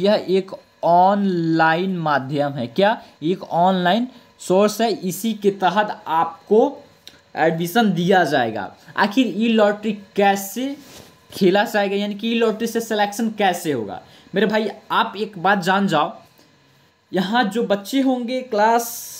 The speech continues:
सिक्स्थ and नाइन्थ में, यानी कि छठवीं एवं नौवीं में जो भी बच्चे हैं वह कैटेगरी वाइज उनको बांटा जाएगा,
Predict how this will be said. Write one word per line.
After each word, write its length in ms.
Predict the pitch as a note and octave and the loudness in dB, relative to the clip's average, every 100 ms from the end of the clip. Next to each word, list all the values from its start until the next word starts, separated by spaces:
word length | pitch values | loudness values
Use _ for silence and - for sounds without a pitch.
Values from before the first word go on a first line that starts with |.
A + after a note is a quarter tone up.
| - | -4
सिक्स्थ 380 | A3+ A3 - - - D#3 | -4 -4 -12 -20 -8 -2
and 300 | F3+ F#3+ E3 | 0 0 0
नाइन्थ 340 | D3 D3 C#3 | -2 -2 -8
में, 160 | A2+ - | -8 -8
यानी 160 | C#3+ E3+ | -4 -6
कि 160 | F3+ A#3 | -2 -4
छठवीं 480 | - F3 F3 G#3 A3 | -2 -4 -2 2 2
एवं 220 | G#3 F#3 | 2 0
नौवीं 400 | D#3 D#3+ F#3 A3+ | 0 2 2 2
में 240 | F#3+ G3+ - - - | 0 -2 -10 -20 -16
जो 200 | B2 G#3+ | 0 0
भी 160 | G#3+ D4+ | 4 2
बच्चे 400 | G#3 F#3 - A#3+ | 2 -2 -2 -2
हैं 280 | G#3 G3+ - _ _ _ _ - | -2 -4 -10 _ _ _ _ -4
वह 200 | G3 A3+ A3+ | 2 2 2
कैटेगरी 840 | G#3 G3 - G#3+ G3 G3+ A3 A#3+ A3+ | -2 -2 2 2 4 2 2 0 0
वाइज 540 | G#3+ G#3+ A3 - - | 2 2 -4 -6 -12
उनको 420 | - F#3 G3 - G3+ | -6 -6 -4 0 0
बांटा 400 | D3 D#3 F3+ E3 | 2 2 2 0
जाएगा, 380 | C#3+ B2 G#2 | 2 -2 -2